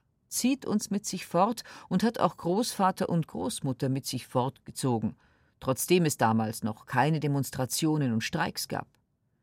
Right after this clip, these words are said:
Es geht immer weiter und man muss mit ihm weiter, wenn einem zuweilen auch der Atem stockt und der Kopf wirbelig wird von dem furchtbaren Marschschritt, in dem man dahinlaufen muss.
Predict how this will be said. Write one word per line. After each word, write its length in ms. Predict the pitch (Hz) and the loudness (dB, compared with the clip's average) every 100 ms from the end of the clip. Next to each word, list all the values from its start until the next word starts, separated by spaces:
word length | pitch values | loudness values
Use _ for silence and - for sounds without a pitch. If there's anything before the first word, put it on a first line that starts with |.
| _ _ - - - - | _ _ -20 -20 -4 4
Es 240 | 202 - | 6 6
geht 400 | 214 240 262 - | 4 4 4 0
immer 360 | - 190 202 139 | 2 6 6 6
weiter 420 | 120 123 - 117 | 4 2 -2 -4
und 140 | 117 | -2
man 160 | 131 117 | 0 4
muss 340 | 135 175 - | 4 4 2
mit 160 | 170 - | 0 0
ihm 220 | 143 131 | 0 2
weiter, 480 | 120 110 - 117 - - - | 2 0 -4 -6 -6 -10 -6
wenn 80 | |
einem 200 | 107 123 | -2 0
zuweilen 460 | 123 143 131 135 135 | -2 0 2 4 2
auch 140 | - | 0
der 180 | - 131 | 0 2
Atem 340 | 139 160 - 151 | 6 6 6 2
stockt 460 | - 170 170 - - - - | 4 4 4 0 -18 -20 -12
und 140 | - 131 | -4 -2
der 60 | |
Kopf 400 | - 214 214 - | 2 4 4 2
wirbelig 460 | 151 180 156 151 - | 4 4 4 -2 0
wird 240 | 147 139 | 0 0
von 260 | - 123 120 | -2 -2 -2
dem 200 | 117 113 | 0 -2
furchtbaren 840 | - 156 160 - - 127 120 120 | -2 0 0 0 -4 -2 0 2
Marschschritt, 760 | 120 143 165 - 127 123 - 131 | 4 2 2 -2 -2 -2 -4 -4
in 140 | 117 | -2
dem 180 | 131 135 | 0 0
man 120 | 120 | 0
dahinlaufen 720 | 127 139 165 151 120 - 131 | 0 4 4 6 2 0 -2
muss. 400 | 120 - - - | -2 -4 -8 -12